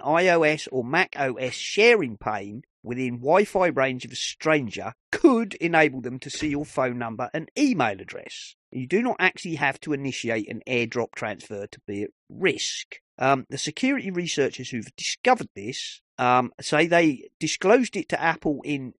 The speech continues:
twen-, May twenty nineteen, but they have not yet fixed this, which is, uh, you know,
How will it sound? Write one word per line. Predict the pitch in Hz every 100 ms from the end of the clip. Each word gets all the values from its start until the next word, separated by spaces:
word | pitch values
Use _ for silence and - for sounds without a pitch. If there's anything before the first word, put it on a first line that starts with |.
| _
twen-, | - 165 180 -
May | 160 180 240 226
twenty | - 208 196
nineteen, | 190 196 196 214 202 131
but | 101 110
they | 147
have | 156 156
not | 165 190
yet | - 165 -
fixed | - - - - - _
this, | - - - -
which | - -
is, | 101 - -
uh, | 101 95 -
you | - -
know, | - -